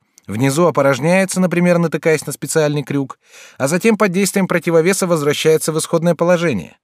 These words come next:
Пилорама будет подниматься и опускаться с той же амплитудой. В отличие от колеса, мы сможем получить любую мощность, просто повышая объем бадьи".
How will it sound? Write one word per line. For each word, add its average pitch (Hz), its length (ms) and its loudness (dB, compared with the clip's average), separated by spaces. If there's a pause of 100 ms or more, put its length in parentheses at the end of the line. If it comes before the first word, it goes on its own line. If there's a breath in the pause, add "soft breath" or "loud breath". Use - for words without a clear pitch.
(320)
Пилорама 143 580 2
будет 131 260 -4
подниматься 143 560 -2
и 123 40 2
опускаться 156 540 -4
с - 80 -6
той 160 160 2
же 156 120 2
амплитудой. 160 600 -4 (220 loud breath)
В 147 60 0
отличие 160 440 -2
от - 200 -4
колеса, 147 600 -2 (200 loud breath)
мы 160 100 0
сможем 175 320 2
получить 165 460 -2
любую 170 500 2
мощность, 170 580 0
просто 143 340 -4
повышая 123 480 0
объем 131 300 -2
бадьи". 160 400 0